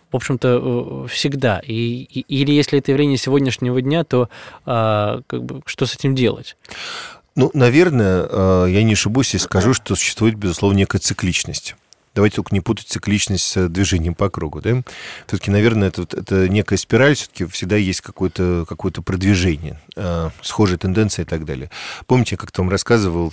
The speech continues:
Speaker 2: я начинал заниматься журналистикой в замечательной литературной газете в, э, конце восьмидесятых. И,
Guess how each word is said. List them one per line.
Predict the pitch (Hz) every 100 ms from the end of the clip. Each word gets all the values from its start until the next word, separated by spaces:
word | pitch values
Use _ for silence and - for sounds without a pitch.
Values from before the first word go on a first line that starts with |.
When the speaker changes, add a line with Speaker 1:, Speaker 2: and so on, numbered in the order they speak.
| -
Speaker 2:
я | 90
начинал | 87 87 - 95 87 82 -
заниматься | 87 90 87 -
журналистикой | 90 87 - - 80
в |
замечательной | 82 87 - 82 87
литературной | 85 87 90 87
газете | 87 92 127 - 85 78
в, | 78 82 85 82 80 80
э, | 78 80 82 76 90 87 82 80 -
конце | 95 -
восьмидесятых. | 90 90 90 87 - 76 - - - - - - - -
И, | 104 98 92 90 90 90 92